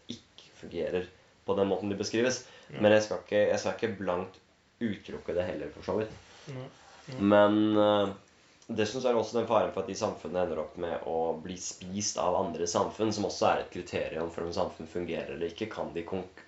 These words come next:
Speaker 1: vil de
Speaker 2: Ja, ja.
Speaker 1: utkonkurreres, eller vil
Speaker 2: Ja.
Speaker 1: de bli, bli, eh, samfunn må også, de må jo ha en selv-,
Speaker 2: Dominert.
Speaker 1: evne til selv-, eh, selvopprettelse.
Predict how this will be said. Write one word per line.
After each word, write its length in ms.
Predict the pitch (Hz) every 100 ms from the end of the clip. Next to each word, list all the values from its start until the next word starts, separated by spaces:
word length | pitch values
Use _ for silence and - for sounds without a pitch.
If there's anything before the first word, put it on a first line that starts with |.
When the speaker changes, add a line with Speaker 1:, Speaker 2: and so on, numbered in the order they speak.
| -
Speaker 1:
vil 280 | 104 95 85
de 60 |
Speaker 2:
Ja, 60 | 107 131
ja. 120 | 139
Speaker 1:
utkonkurreres, 460 | 135 90 85 101 98
eller 180 | 90 87
vil 180 | 85
Speaker 2:
Ja. 60 | 80
Speaker 1:
de 120 | 80
bli, 320 | 80 82 82 80 - - - _ _ - 90
bli, 320 | 85 78 76
eh, 280 | 71 71 62
samfunn 340 | - 98 92
må 80 | 92
også, 400 | 87 92 90 - 95
de 80 | 95
må 160 | 90
jo 60 | 90
ha 180 | 85 80
en 100 | 87
selv-, 460 | - 110 85 -
Speaker 2:
Dominert. 400 | 131 131 131 120
Speaker 1:
evne 160 | - 90
til 140 | 95 90
selv-, 360 | - 92 69
eh, 540 | 69 69 71 76 76 -
selvopprettelse. 800 | - 104 80 - - - -